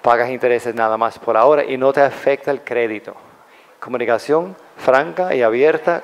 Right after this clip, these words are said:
con las instituciones a quien tú eres es la mejor forma de manejarlo, ¿ok? Y vamos a estar claro,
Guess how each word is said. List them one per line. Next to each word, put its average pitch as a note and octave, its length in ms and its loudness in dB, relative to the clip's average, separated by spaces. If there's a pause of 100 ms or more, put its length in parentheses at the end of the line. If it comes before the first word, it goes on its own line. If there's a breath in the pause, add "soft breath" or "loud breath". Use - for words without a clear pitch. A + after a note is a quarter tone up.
con D#3+ 240 2
las D3+ 120 0
instituciones C3+ 580 -4
a C3 40 -6
quien A#2+ 140 -6
tú A#2 160 0
eres F#3+ 360 0 (340 loud breath)
es A#2 140 0
la A2+ 100 -4
mejor A#2 280 -4
forma G#2 320 -4
de G#2 100 -4
manejarlo, A2 480 -8 (220)
¿ok? G#2 140 -8 (440 loud breath)
Y C#3+ 60 -4
vamos D3 180 4
a - 40 4
estar A3+ 200 2
claro, G3+ 540 4